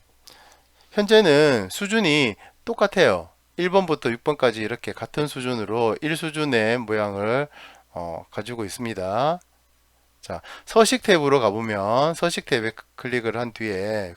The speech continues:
글무리 교에 대해서 수준 내리고 올리는 부분이 보이죠. 그래서 수준을 내리거나 감소나 하는 부분이 보이는데, 자, 여기에서 우리는, 자, 수준을 감소해야 될 부분이 있습니다.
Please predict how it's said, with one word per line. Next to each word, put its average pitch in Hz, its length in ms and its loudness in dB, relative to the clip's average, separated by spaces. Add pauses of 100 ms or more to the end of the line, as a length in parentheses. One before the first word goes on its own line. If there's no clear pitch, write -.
글무리 117 380 -4
교에 113 680 -4
대해서 101 500 -4 (240)
수준 151 360 -6
내리고 123 640 -2
올리는 110 540 -4
부분이 104 300 -12
보이죠. 107 680 -6
그래서 92 240 -14
수준을 127 560 -8 (240)
내리거나 101 840 -6 (440)
감소나 107 920 -4
하는 107 220 -12
부분이 110 320 -12
보이는데, 101 760 -4 (840)
자, - 160 0
여기에서 160 320 0
우리는, 123 800 0 (520)
자, 98 360 -8 (520)
수준을 214 420 -2
감소해야 165 560 4
될 120 100 0
부분이 110 340 -10
있습니다. 110 760 -6